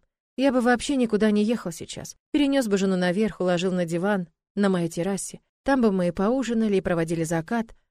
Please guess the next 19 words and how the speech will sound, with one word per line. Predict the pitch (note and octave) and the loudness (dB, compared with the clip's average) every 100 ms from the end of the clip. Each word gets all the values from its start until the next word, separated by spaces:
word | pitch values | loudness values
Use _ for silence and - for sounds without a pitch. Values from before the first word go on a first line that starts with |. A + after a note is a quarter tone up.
| _ | _
оттуда | - A#3 C#4+ A3+ | -8 -4 0 0
и | |
пошли | G#3 F#3 G3 | 0 -2 -4
бы | E3+ D#3+ | -6 -6
спать. | - E3+ - _ _ _ | -10 -18 -20 _ _ _
А | B3+ | 0
ночью | B3 A#3 A3+ | 0 0 0
я | G3 | 0
бы | F#3 | 2
любил | F#3 F3+ F#3 | 2 2 2
её | F#3 F#3 | 2 2
медленно, | A3 F3+ D#3 D#3+ | -2 -2 -4 -4
чувственно, | - A3 - - D3 D3+ | -4 -6 -8 -12 -12 -10
телом | - A3 F3+ | -2 0 0
показывая | D#3+ E3+ F#3+ E3+ E3+ F3 | -4 -6 -4 -4 0 0
свою | E3 F3 E3+ | 0 -2 -2
привязанность | E3 F3 G3+ F3+ E3 - | -2 -2 -2 -4 -6 -8
к | - | -6
ней. | G3+ E3 | -4 -4